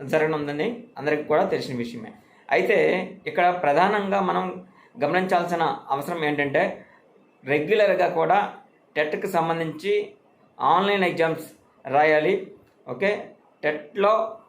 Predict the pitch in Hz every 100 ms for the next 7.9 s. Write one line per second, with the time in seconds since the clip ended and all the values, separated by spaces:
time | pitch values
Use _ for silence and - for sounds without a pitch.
0 | _ 156 190 185 202 - - - _ -
1 | 160 180 180 - - - - _ _ _
2 | _ - - 160 127 120 139 180 208 196
3 | 185 190 180 175 180 - - - 175 175
4 | 160 160 151 156 151 143 - 156 165 -
5 | - _ _ _ _ 143 180 160 - 143
6 | 151 180 202 202 190 190 170 175 185 -
7 | _ _ _ _ - - 160 165